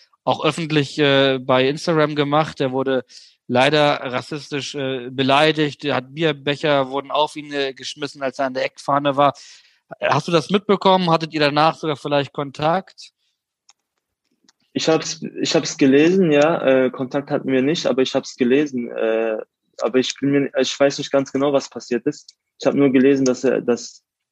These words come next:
Speaker 2: dass er ein Statement gemacht hat, dass, dass er rassistisch beleidigt wurde oder sowas. Ähm, was im Fußball, äh, sowas darf eigentlich,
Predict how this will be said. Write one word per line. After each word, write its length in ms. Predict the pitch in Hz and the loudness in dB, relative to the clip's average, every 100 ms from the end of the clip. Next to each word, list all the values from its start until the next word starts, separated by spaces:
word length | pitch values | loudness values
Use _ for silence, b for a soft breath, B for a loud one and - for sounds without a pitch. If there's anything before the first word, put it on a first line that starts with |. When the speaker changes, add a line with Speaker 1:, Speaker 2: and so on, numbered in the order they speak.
| _ | _
Speaker 2:
dass 200 | - - | -10 -6
er 380 | 123 117 113 110 | -2 2 4 2
ein 220 | 113 110 - | -2 -6 -8
Statement 500 | - 123 123 131 120 | -4 0 0 0 0
gemacht 320 | 123 123 - | 0 0 -4
hat, 120 | 120 - | -8 -6
dass, 360 | 110 - - _ _ _ _ _ _ | -8 -8 -20 _ _ _ _ _ _
dass 200 | - - | -10 -2
er 220 | 117 107 | 0 0
rassistisch 440 | 107 107 113 - - | -2 -4 -6 -8 -6
beleidigt 420 | 107 107 120 123 | 0 2 2 2
wurde 360 | 120 117 117 113 | 2 4 4 2
oder 60 | 110 117 | 0 -2
sowas. 320 | 117 113 - - | -2 -4 -6 -6
Ähm, 560 | 104 101 101 98 98 98 _ _ _ _ _ _ - | -2 -2 0 0 -2 -6 _ _ _ _ _ _ -12
was 260 | - - | -12 -10
im 180 | - 107 | -8 -8
Fußball, 540 | - 120 - 120 107 - - | -4 -6 -2 2 2 2 -4
äh, 460 | 101 98 95 92 - _ _ _ | -2 -2 -2 -4 -10 _ _ _
sowas 440 | - 104 104 - - - - | -8 -6 -6 -8 -18 -8 0
darf 220 | 127 127 | 2 2
eigentlich, 360 | 117 117 113 | 2 0 0